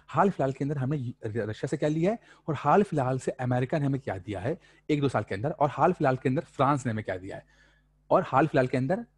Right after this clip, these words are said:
इसराइल ने क्या दिया। ये सवाल बहुत इंपॉर्टेंट है, क्योंकि मुझे क्वेश्चन याद आ रहा है अभी बात करते करते,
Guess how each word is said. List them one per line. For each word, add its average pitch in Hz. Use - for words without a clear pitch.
इसराइल 120
ने 104
क्या 92
दिया। 101
ये 117
सवाल 147
बहुत 131
इंपॉर्टेंट 123
है, 156
क्योंकि 156
मुझे 123
क्वेश्चन 151
याद 131
आ 117
रहा 123
है 123
अभी 131
बात 113
करते 120
करते, 117